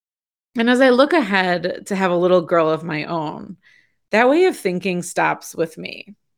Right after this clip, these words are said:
Like, she will be informed of how her body works. She's not gonna be ashamed of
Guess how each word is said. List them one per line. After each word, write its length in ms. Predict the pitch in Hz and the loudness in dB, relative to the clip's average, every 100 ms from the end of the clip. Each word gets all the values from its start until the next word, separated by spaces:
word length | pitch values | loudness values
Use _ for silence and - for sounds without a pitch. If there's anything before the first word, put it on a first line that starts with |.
| - | -2
Like, 160 | 202 190 | -2 0
she 300 | - 240 262 | -4 -4 -2
will 160 | 311 | -2
be 160 | 233 214 | -2 -2
informed 640 | 202 202 180 165 170 190 | -4 -4 -4 -2 -4 -4
of 160 | 185 - | -6 -6
how 260 | 175 170 | -2 -2
her 140 | 170 170 | 0 -4
body 340 | 160 160 156 | -4 -4 -6
works. 640 | - - - - - - - | -6 -8 -10 -18 -20 -20 -20
She's 400 | - 240 254 214 | -6 -4 -2 -2
not 380 | 175 175 165 | 0 0 -2
gonna 160 | 190 170 | -6 -4
be 140 | 165 | -2
ashamed 640 | 156 - 175 165 170 180 - - - - | -4 -4 -6 -6 -6 -8 -10 -20 -20 -6
of 160 | 185 | -6